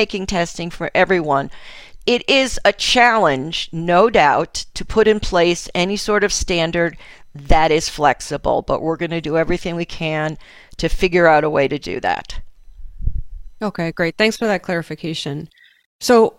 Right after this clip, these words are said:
Speaker 2: another thing about component three of this regulatory framework is that it discusses how product that is found to be adulterated could be further processed to render it safe,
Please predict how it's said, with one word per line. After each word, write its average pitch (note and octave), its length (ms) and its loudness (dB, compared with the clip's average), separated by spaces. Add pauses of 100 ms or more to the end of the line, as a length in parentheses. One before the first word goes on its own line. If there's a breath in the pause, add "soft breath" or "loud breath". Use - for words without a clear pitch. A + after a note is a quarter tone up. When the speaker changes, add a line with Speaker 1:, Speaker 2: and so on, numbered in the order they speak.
Speaker 2:
another A#3 380 6
thing A3+ 180 0
about E3+ 400 2 (140)
component G3 720 0
three G3 640 0
of E3 120 -2
this D#3 180 -4
regulatory D#3 640 -4
framework D#3 760 -4
is D3+ 120 -4
that D#3+ 140 0
it E3 200 -2
discusses A3+ 680 0
how D#3+ 680 0 (100)
product C4 380 2
that A3 100 0
is F3+ 180 0
found F3 440 0
to F3+ 80 -6
be E3+ 320 0
adulterated D#3+ 840 2 (140)
could B3+ 420 4 (120)
be F#3 400 2
further E3+ 340 2
processed D#3 640 -2 (120)
to - 100 -2
render D#3+ 400 2
it - 100 -2
safe, - 480 -2